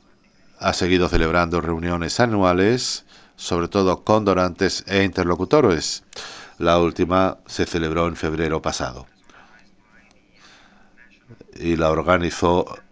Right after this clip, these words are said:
el Centro Nacional de Acción contra Minas. Este evento, a este evento acudió el secretario general y el, el men-, y el Ministerio de Defensa y el, eh,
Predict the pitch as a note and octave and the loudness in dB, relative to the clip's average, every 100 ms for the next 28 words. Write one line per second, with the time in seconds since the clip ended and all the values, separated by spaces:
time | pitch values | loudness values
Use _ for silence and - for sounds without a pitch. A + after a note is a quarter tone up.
0 | - F2 F2 E2 - F2+ F2 F2 - F2 | -8 -2 -2 0 -2 -2 -2 -4 -2 -2
1 | F2 E2+ D2+ - F2+ E2 F2+ E2+ F2+ F#2 | 0 0 -2 -2 -2 0 -6 -4 -2 2
2 | A#2 E2+ D#2 D#2 - - _ _ _ _ | 2 2 -2 -4 -8 -14 _ _ _ _
3 | - - - - - D#2+ D#2+ - E2 D#2+ | -20 -20 -20 -20 -14 -8 -6 -2 -2 0
4 | D#2+ E2+ D#2+ G#2 F#2+ - - - - - | 0 -2 -2 0 2 0 -8 -20 -20 -20
5 | _ _ _ - - F2+ F2+ G2+ F2+ E2+ | _ _ _ -20 -2 0 2 4 2 2
6 | G2 E2+ - E2+ F#2+ G2+ F2 E2 D#2+ F#2 | 2 2 2 2 4 4 2 -2 -2 0
7 | F2+ F2+ F2 - E2+ F2 C3 A2+ C#2+ - | 4 4 2 0 0 4 4 4 0 -8
8 | - - - - _ - - F2+ F2+ E2 | -20 -20 -20 -20 _ -20 -8 0 2 2
9 | D#2 E2 F2 - - - F#2 F2+ E2+ F#2 | -2 -8 -12 -16 -18 -8 -2 0 0 -2
10 | E2+ - - - G2 F#2 F2+ F2+ F2 G#2 | -4 -10 -12 0 4 4 2 0 0 2
11 | G2 F#2+ F2+ F2+ E2+ D3 C#3 - E2+ D#2+ | 4 6 4 4 4 4 4 2 0 0
12 | E2 E2 E2 E2 E2 E2 D#2+ D#2+ D#2+ D#2+ | 0 0 0 0 0 -2 -2 -2 -2 -4